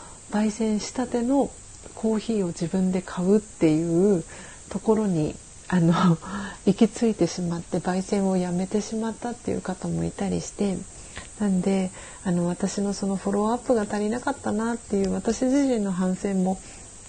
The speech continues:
もちろんあって、なんで、その、こう、焙煎をしながら、あの、ちょっと焙煎するのが辛くなっちゃったなとかっていう方のフォローアッ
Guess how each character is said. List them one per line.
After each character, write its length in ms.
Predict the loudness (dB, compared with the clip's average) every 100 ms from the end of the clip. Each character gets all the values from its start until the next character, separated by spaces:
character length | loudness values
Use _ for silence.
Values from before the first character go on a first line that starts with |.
| -18 -18 -2 0
も 100 | 2
ち 160 | 4
ろ 140 | 4 2
ん 120 | 0
あ 80 | -2
っ 60 | -4
て、 420 | -4 0 2 0 -4 -18 -18 -18 -18 -20 -4
な 80 | 0
ん 160 | 2 2
で、 240 | 0 -2 -8 -16 -16 -18 -4
そ 120 | 0
の、 200 | 2 2
こ 520 | 0 2 2 2 -2 -10 -20 -20 -20 -20 -20 -20 -20 -20 -10 -6
う、 20 |
焙 180 | -2 -2
煎 280 | -2 0
を 60 | 0
し 200 | -2 -2
な 160 | 0 0
が 100 | 0
ら、 340 | 2 2 0 -6 -16 -16 -14 -2
あ 140 | 2
の、 400 | 4 4 2 0
ち 100 | -2
ょ 20 |
っ 40 | -4
と 100 | -2
焙 220 | 0 0
煎 240 | 0 0
す 120 | 2
る 120 | 2 2
の 120 | 0
が 120 | -2
辛 260 | -2 -2 -2
く 100 | 0
な 140 | 0
っ 40 |
ち 100 | 0
ゃ 60 | -2
っ 20 |
た 160 | -2 -2
な 240 | 0 0
と 160 | -2 -6
か 280 | -2 -2 -2 -8 -16 -8
っ 20 |
て 60 | -2
い 380 | 2 4 4 2
う 60 | 0 -8 -18 -14
方 440 | -10 -6 -2 -2 -4 -12 -18 -14 -10 -8 0
の 260 | 4 4
フ 160 | 2 0
ォ 20 |
ロ 80 | 0 2
ー 80 |
ア 20 |
ッ 20 | 2